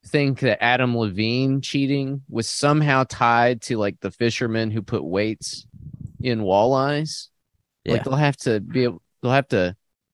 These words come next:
Speaker 1: try to tease that out. Like, what I'm saying is that within the matter, within the course of two weeks, there have been multiple cheating scandals in every broad sense of that,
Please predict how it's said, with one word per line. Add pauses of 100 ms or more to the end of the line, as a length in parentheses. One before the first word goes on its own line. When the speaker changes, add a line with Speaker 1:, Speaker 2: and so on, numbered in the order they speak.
(220)
Speaker 1:
try
to
tease
that
out. (300)
Like, (240)
what
I'm
saying
is
that
within
the
matter, (160)
within
the
course
of
two
weeks, (960)
there
have
been
multiple
cheating
scandals (240)
in
every
broad
sense
of
that,